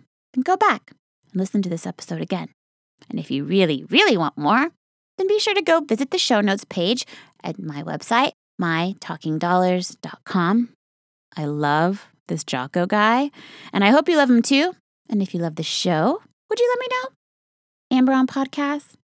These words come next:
by leaving me a rating or a review. That's how I find more listeners and grow the show. So more people can find me, and so more people can be out there doing good. So help me do some good. I appreciate it.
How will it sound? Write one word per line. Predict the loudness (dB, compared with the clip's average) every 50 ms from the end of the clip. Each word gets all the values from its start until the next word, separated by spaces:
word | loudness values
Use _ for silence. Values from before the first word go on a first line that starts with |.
| _ _ _
by | -2 0
leaving | 2 2 2 2 2 2
me | 2 0 -2 -4 -6 _ _ _ _ -4
a | 0
rating | 2 2 2 2 2 2 0 0 -2 -6 _ _ _ _
or | -2 0 0
a | 2 0
review. | 0 -2 0 0 2 2 2 0 -2 -8 -16 -20 -20 -20 -20 -20 -20 -20 -20 -20 -2 _
That's | 4 4 4 2 2 2
how | 4 6 6 6 6 6
I | 4 2 0
find | 0 2 2 4 4 4 4 4 4
more | 4 2 2
listeners | 2 0 2 2 2 2 2 2 2
and | 0 -2 -2 -2
grow | -2 -2 -2
the | 0
show. | 0 2 4 4 2 2 -2 _ _ _ _ -12
So | -6 -2 0
more | 0 2 2
people | 2 0 0 0 -2
can | -2 -4 -6 -6
find | -4 -2 -2 0 0 -2 -4 -4 0 4
me, | 6 6 6 6 6 4 4 2 0 -4 -10 -16 -8
and | -6 -4 -4 -2
so | -2 -2 -2 0
more | 0 -2 -2 -4
people | -6 -6 -8 -8 -6 -6 -6 -6 -6 -8
can | -10 -12 -12 -10
be | -10 -10 -12 -12 -4 2
out | 2 2 2 2 2
there | 2 4 4 6 6 4 4 2 0 -2 -6 _ _ -18
doing | -16 -12 -10 -10 -2 2
good. | 4 6 6 6 6 4 4 2 -2 -4 _ _ _ _ _ _
So | -16 -10 -6 -4 -4 -4 -6 -8 -12 _ _ _ _ _ _ _ _ _ _ _ _
help | -4 -4
me | -2 0
do | 0 0
some | 0 0 0 2
good. | 2 0 0 -2 _ _ _ _ _ _ _ _ _ _ _ _ _ _ _ -8
I | -8 -6
appreciate | -2 -2 -2 -2 -2 -2 -2 -2 -2 -4
it. | -6 -8